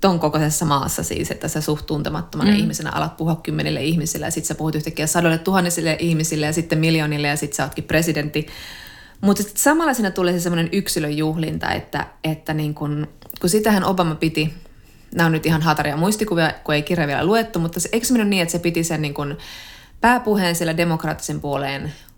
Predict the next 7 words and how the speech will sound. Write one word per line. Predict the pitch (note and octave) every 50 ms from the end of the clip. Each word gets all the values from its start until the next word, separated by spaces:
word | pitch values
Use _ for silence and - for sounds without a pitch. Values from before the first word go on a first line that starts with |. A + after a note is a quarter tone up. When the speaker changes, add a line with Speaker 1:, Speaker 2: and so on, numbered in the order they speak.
| - -
Speaker 1:
kokoontumisessa? | - D3+ D3 - C#3+ C3 C#3 - - C#3 C#3+ - C3 - - - - C3+ - - - - - - - - - - - - - - - -
Se | - - -
on | E3+ -
tää, | - - D3 D#3
tässä | D3+ - E3 - -
kuvassa, | E3+ - D3+ D#3 D3+ D#3 -
si-, | E3+ - D#3 - -